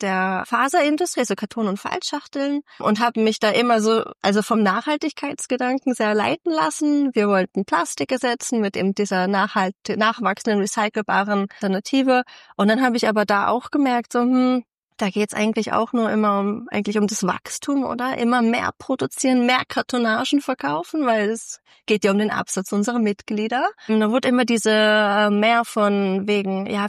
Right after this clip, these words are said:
wir nehmen einen Baum raus, aber wir pflanzen drei neue nach. Immer wiederholt. Und dann irgendwann hab ich mir gedacht, aber Wald-,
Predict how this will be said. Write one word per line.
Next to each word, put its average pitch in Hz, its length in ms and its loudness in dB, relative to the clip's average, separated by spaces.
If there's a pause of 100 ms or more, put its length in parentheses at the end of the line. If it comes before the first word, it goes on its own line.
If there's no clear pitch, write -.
wir 107 340 -4
nehmen 208 360 0
einen 208 260 0
Baum 202 260 0
raus, 277 340 0
aber 220 160 -6
wir 214 120 -6
pflanzen 262 540 -6
drei 214 300 -2
neue 185 440 0
nach. - 400 -8
Immer 294 280 4
wiederholt. 254 600 4
Und 214 80 2
dann 202 140 2
irgendwann 233 260 0
hab 226 60 -2
ich 247 80 -6
mir 233 140 -4
gedacht, 226 180 -18
aber 196 240 -2
Wald-, 214 160 0